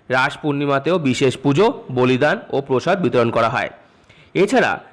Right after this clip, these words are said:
দীপাবলি উৎসব পালিত হয় ধুমধামের সাথে। বহু ভক্তের সমাগম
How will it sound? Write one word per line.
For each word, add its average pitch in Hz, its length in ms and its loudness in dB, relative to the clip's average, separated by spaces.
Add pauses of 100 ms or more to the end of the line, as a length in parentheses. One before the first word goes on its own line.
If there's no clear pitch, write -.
(120)
দীপাবলি 226 520 2
উৎসব 170 400 0
পালিত 131 300 0
হয় 139 220 0 (180)
ধুমধামের 147 440 2
সাথে। 110 380 -4 (340)
বহু 135 220 4
ভক্তের 139 460 -2
সমাগম 202 480 0